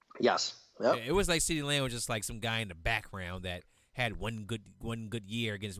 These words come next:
Speaker 2: or one good game against a good team, and his stock blew up from there, kinda like a, a la Jordan Love or something like that.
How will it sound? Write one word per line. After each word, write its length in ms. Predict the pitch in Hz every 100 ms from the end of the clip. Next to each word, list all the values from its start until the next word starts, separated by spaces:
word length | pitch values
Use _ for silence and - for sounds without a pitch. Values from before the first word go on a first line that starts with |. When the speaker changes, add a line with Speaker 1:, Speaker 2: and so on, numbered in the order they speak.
| 85
Speaker 2:
or 200 | 101 92
one 220 | 104 117
good 200 | 113 95
game 320 | 113 117 104
against 300 | 95 101 -
a 180 | 95 90
good 180 | 87 -
team, 340 | - 117 110
and 200 | 95 87 - _ _ _
his 120 | 104
stock 240 | - 123 98
blew 200 | 104 113
up 80 |
from 140 | - 98
there, 240 | 113 101
kinda 200 | - 113
like 180 | 107 101
a, 160 | 98 90 -
a 160 | 104
la 180 | 113 101
Jordan 320 | 98 110 98
Love 260 | 98 117 107
or 40 |
something 260 | 92 104 95
like 160 | 92 85
that. 260 | 107 87